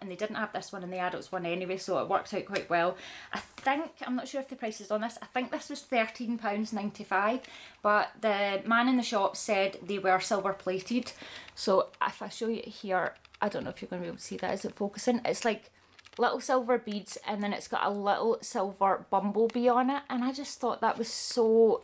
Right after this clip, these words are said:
so sweet. It says, "A little honeybee,"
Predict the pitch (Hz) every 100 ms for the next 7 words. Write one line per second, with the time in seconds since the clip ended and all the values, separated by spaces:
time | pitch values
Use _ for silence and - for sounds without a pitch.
0 | - - - - 240 220 220 - - 220
1 | 226 - 202 220 208 - 190 226 - 226
2 | 220 208 214 220